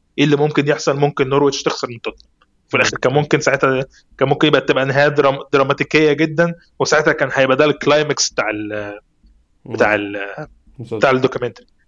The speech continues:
Speaker 2: أيوة.
Speaker 1: النقطة التانية برضه اللي كنت عاوز أتكلم فيها، آه، يعني أنا كنت شايف إن الحلقة، بقول لك فعلًا زي ما بتقول، إنه ال-، الوقت الصعب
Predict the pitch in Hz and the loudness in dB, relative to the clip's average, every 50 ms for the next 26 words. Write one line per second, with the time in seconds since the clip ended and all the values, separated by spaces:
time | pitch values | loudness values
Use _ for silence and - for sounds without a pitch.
0 | _ _ _ _ - 120 120 120 123 123 127 127 131 135 147 170 214 233 226 220 | _ _ _ _ -10 -8 -6 -4 -4 -4 -4 -4 -4 0 2 2 2 2 2 2
1 | 190 185 - 190 196 220 226 202 170 185 202 208 214 208 208 - 185 - 160 180 | 0 0 2 0 0 2 0 0 0 0 0 0 -2 -2 -2 -6 -6 -2 -2 -2
2 | 185 196 - _ - 185 202 196 196 175 - - - 214 202 220 - 117 - _ | -2 -2 -6 _ -10 -12 -10 -10 -12 -12 -12 -8 -6 -4 -4 -4 -4 -8 -10 _
3 | - - 123 120 117 113 113 113 113 113 110 110 107 _ _ _ _ _ _ _ | -8 -6 -4 -4 -4 -4 -6 -8 -10 -12 -14 -16 -18 _ _ _ _ _ _ _
4 | _ - - _ _ _ _ _ _ _ - 117 113 131 - 135 151 160 - 160 | _ -20 -20 _ _ _ _ _ _ _ -2 -2 0 0 0 0 0 2 2 0
5 | 156 - 180 175 180 180 151 139 127 120 - - 160 165 147 139 147 151 156 151 | 2 2 0 2 2 -2 -4 -4 -6 -6 0 0 2 2 4 2 2 2 0 -2
6 | - - 135 127 120 120 123 117 - 143 127 120 117 110 107 110 110 110 110 _ | -2 -4 -4 -4 -2 -6 -8 -8 -6 -10 -10 -8 -8 -10 -10 -8 -10 -10 -12 _
7 | - - _ _ - - 113 113 110 110 107 110 117 131 - - - 127 120 120 | -16 -20 _ _ -14 -8 -6 -4 -4 -4 -4 -4 -6 -8 -10 -10 -10 -10 -8 -8
8 | 127 127 131 135 151 165 185 180 - - - - - 175 175 180 185 175 170 | -6 -4 0 2 2 2 2 0 -4 -6 -6 -2 0 0 0 0 -4 -6 -10